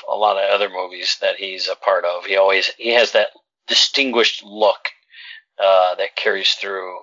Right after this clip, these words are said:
in the movies. You know, being in, um, Doctor Strange was a phenomenal role. He played Mordo. So yeah, he's been, um, in Martian. You know, there's a lot of, lot of that supporting roles, and, you know,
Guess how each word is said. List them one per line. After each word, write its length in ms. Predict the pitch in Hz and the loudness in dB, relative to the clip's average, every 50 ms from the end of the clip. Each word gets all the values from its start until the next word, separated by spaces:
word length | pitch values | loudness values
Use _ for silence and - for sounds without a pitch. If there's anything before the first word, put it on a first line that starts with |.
| - - | -16 -16
in 80 | 98 | -12
the 80 | 92 90 | -12 -12
movies. 560 | 92 95 95 95 90 92 90 92 92 - - _ _ | -8 -6 -8 -6 -6 -8 -10 -6 -6 -6 -8 _ _
You 260 | 107 101 104 104 92 | _ -10 -6 -4 -4
know, 200 | 92 92 92 92 _ - | -2 -4 -4 -6 _ -2
being 200 | 98 95 95 92 | -2 -2 0 -2
in, 200 | 92 92 90 90 | -2 -2 -2 -4
um, 320 | 90 90 90 87 87 87 _ _ - | -2 -2 -4 -4 -8 -14 _ _ 0
Doctor 340 | - 90 - - - 98 90 | 2 2 2 2 -2 -4 0
Strange 840 | - - - - 98 98 92 90 90 90 90 90 90 - - - _ _ - - - - - - _ _ - | 0 0 0 0 -2 -2 -2 -4 -6 -8 -10 -6 0 0 0 0 _ _ -20 -20 -18 -18 -18 -20 _ _ -10
was 220 | 101 92 92 90 92 | -8 -6 -4 -2 -2
a 80 | 92 | -4
phenomenal 640 | - - 101 92 90 87 87 87 87 87 90 90 90 | -2 -4 -2 0 2 2 2 0 0 -4 -4 -4 -2
role. 380 | 92 90 90 90 87 90 90 92 | 2 2 4 4 4 2 0 -2
He 100 | 95 95 _ - | -6 -10 _ -6
played 260 | 98 95 92 90 87 | -4 -2 -2 -4 -6
Mordo. 680 | 90 92 92 95 92 92 90 90 92 90 90 90 90 - - _ _ _ - - - - - _ _ - | -4 0 2 2 2 2 2 2 4 4 4 4 2 0 -4 _ _ _ -20 -20 -20 -20 -20 _ _ -2
So 180 | - - 98 | 0 2 4
yeah, 240 | 95 98 92 90 87 | 4 4 4 4 4
he's 260 | 95 110 117 113 - | 4 2 2 2 0
been, 380 | - - 113 104 98 95 95 95 | -2 0 0 0 0 -2 -2 -2
um, 460 | 95 95 92 92 92 90 90 92 92 _ _ _ _ _ _ _ - | -2 0 0 0 -2 -4 -6 -10 -20 _ _ _ _ _ _ _ -16
in 180 | 95 90 90 | -14 -12 -4
Martian. 420 | 95 98 101 101 104 - 101 98 98 107 | 0 0 2 2 2 0 -2 -2 -6 -4
You 60 | 120 120 | -2 0
know, 100 | 120 113 | 2 2
there's 140 | 107 104 | 2 2
a 40 | 110 | 0
lot 320 | 104 98 101 104 107 107 104 | 0 2 2 2 4 4 4
of, 200 | 101 98 104 - _ | 4 2 0 -4 _
lot 220 | - 110 107 107 104 | -2 0 2 2 2
of 100 | 98 98 | 2 2
that 200 | 101 104 - - | 2 0 2 0
supporting 720 | - - 107 - _ - 113 107 104 101 98 98 95 92 _ _ _ _ _ - - _ _ _ - | 0 0 -2 -4 _ -2 0 2 2 2 -2 -4 -8 -14 _ _ _ _ _ -20 -20 _ _ _ -12
roles, 640 | 95 95 104 101 101 98 95 95 95 95 - - - - - 95 | -2 2 2 4 4 2 0 -2 -2 0 0 -2 -2 -4 -10 -12
and, 140 | 95 95 95 | -12 -12 -16
you 420 | 98 - - - - - - - | -20 -20 -20 -20 -16 -12 -8 -6
know, 140 | 98 92 87 | -6 -6 -8